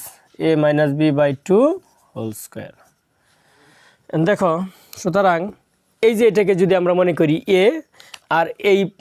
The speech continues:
রাশিটাকে যদি মনে করি বি, তাহলে হলো কি আমাদের এ বি, মাঝে এই যে চিহ্ন গুণ যেহেতু, তাহলে হবে কি এ বি। তাহলে এ বির সূত্রটা কি? A plus b by two whole square minus a minus b by two whole square। আমরা সুতরাং লিখবো এই যে রাশিগুলো আছে,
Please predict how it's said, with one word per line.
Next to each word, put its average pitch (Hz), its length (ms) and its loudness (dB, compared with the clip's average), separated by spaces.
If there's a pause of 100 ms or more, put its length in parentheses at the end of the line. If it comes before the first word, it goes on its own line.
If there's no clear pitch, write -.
রাশিটাকে 175 480 -2
যদি 160 200 0
মনে 165 160 0
করি 143 140 0 (120)
বি, 135 120 2 (240)
তাহলে 165 260 2
হলো 180 220 0
কি 190 140 -2
আমাদের 151 280 0 (220)
এ - 20 6 (100)
বি, 156 120 4 (500)
মাঝে 160 220 0
এই 147 80 0
যে 156 140 0
চিহ্ন 156 180 2 (140)
গুণ 156 200 2
যেহেতু, 147 300 -2
তাহলে 147 180 0
হবে 156 180 0
কি 185 140 0
এ - 80 2
বি। 143 140 0
তাহলে 160 220 0
এ - 80 2
বির 160 140 2 (400)
সূত্রটা 165 380 0
কি? 208 80 0 (100)
A 180 100 -2
plus 160 240 0
b - 20 0 (160)
by 151 160 2
two 165 100 0
whole 151 160 0
square 180 240 0
minus 143 280 0
a - 100 2
minus 139 280 0
b 147 40 2 (140)
by 170 100 0 (120)
two 151 140 0
whole 127 200 -4
square। 113 260 -4 (140)
আমরা 185 180 -2
সুতরাং 196 340 0
লিখবো 185 200 0 (100)
এই 196 40 2 (200)
যে 196 60 2 (560)
রাশিগুলো 151 400 0 (100)
আছে, 131 200 -8